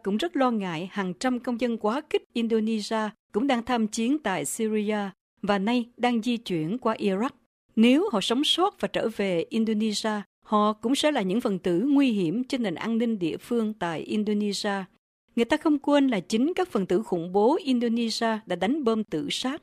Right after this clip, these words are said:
các mục tiêu mềm tại đảo du lịch Bali hồi tháng mười năm hai ngàn lẻ hai, giết chết hai trăm lẻ hai người. Trong số này có tám mươi tám du khách Úc,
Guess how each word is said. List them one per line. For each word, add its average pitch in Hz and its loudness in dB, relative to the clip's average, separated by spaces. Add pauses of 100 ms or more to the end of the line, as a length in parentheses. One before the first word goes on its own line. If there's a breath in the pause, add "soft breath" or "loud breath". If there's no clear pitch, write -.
các 320 -2
mục 214 0
tiêu 247 0
mềm 180 -2 (180)
tại 180 -4
đảo 170 -4
du 247 0
lịch 214 -2
Bali 214 0 (260)
hồi 190 2
tháng 247 -2
mười 175 2
năm 220 -2
hai 240 -2
ngàn 196 -4
lẻ 160 -4
hai, 214 -4 (320)
giết 226 -2
chết 320 0
hai 247 -4
trăm 226 -2
lẻ 202 -4
hai 226 -2
người. 180 0 (340)
Trong 262 0
số 277 2
này 202 2
có 240 -2
tám 226 -4
mươi 277 2
tám 233 -2
du 220 0
khách 269 -2 (100)
Úc, 339 -2